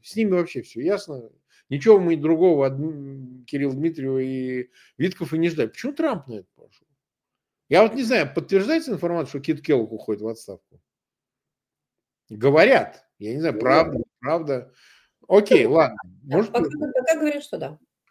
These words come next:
Speaker 1: Ну, пока говорят, подождем. Может быть, это какая-то такое, знаете, в суете, тут какая-то лихорадка. Хотя, если это действительно так, то он тоже как бы все, ну, чао. Я больше хватит с меня, да, ну, то есть он долго притворялся, долго пытался.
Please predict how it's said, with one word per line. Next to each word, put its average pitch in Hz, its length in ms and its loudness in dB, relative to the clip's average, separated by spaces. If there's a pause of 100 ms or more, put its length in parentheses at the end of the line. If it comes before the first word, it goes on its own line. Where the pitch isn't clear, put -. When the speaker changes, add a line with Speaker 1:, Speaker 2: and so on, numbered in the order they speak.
(300)
Speaker 1:
Ну, 214 120 4
пока 262 360 6
говорят, 190 480 4
подождем. 190 460 2
Может 135 240 -4
быть, 143 140 -6
это 156 140 -8
какая-то 156 420 0
такое, 135 340 0
знаете, 131 320 -6
в - 60 -18
суете, 151 480 2
тут 127 220 -8
какая-то 117 460 -6
лихорадка. 160 520 -2
Хотя, 170 460 0 (200)
если 175 280 6
это 160 100 0
действительно 180 420 -6
так, 269 220 -4
то 156 160 -10 (100)
он 202 240 -2
тоже 127 300 -2
как 95 220 -18
бы 95 100 -20
все, 95 320 -16
ну, 143 200 -20
чао. 90 260 -16 (500)
Я 143 120 -2
больше 127 280 -4
хватит 101 300 -10
с - 100 -20
меня, 92 220 -20 (200)
да, - 180 -18
ну, - 200 -20
то 98 80 -20
есть - 220 -20 (100)
он 117 240 -10
долго 135 240 2
притворялся, 143 680 -2
долго 117 220 -4
пытался. 196 600 -8